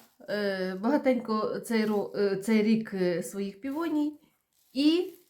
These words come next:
купила собі декілька, скажімо так, три сорти, три такі, що я давно про них мріяла.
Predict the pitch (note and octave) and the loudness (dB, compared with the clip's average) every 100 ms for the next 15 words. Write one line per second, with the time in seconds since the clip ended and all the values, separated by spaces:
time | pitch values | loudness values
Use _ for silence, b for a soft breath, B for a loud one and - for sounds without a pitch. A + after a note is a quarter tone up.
0 | _ _ _ - A3 C#4 D#4 D4+ D4 C4 | _ _ _ -8 -4 0 4 4 4 0
1 | A3 B3 A#3 G#3+ - _ _ _ _ _ | 2 4 4 2 -8 _ _ _ _ _
2 | _ _ _ G3 F#3+ A#3 G#3+ B3 B3+ - | _ _ _ -8 6 6 6 0 -4 -4
3 | C#4+ D4 - _ _ _ _ _ _ _ | -8 -8 -14 _ _ _ _ _ _ _
4 | _ _ - - B3+ A3+ A3 A3 A3 A#3 | _ _ -18 4 4 6 4 4 2 0
5 | A3 A3 _ _ _ _ _ _ _ _ | 0 -2 _ _ _ _ _ _ _ _
6 | _ _ A#3+ A#3+ C4 A3+ - - _ _ | _ _ 4 8 6 6 -2 -12 _ _
7 | _ _ - - A#3+ F#3+ F3+ - A3+ A3+ | _ _ -8 0 2 4 2 -6 -8 -6
8 | - G3+ G#3 G#3+ E3 D#3 - _ _ _ | -2 0 4 4 4 -2 -16 _ _ _
9 | _ _ _ _ _ _ - E3+ E3+ F#3+ | _ _ _ _ _ _ -14 -12 -8 -8
10 | D#3 D#3 _ _ _ _ - F3+ F#3+ F#3+ | -8 -12 _ _ _ _ -8 -4 -2 -2
11 | G3+ A3 B3+ A#3 G3+ A3 G#3+ E3 D#3+ E3+ | -2 -2 -2 -4 -4 -6 -8 -8 -8 -8
12 | E3+ | -10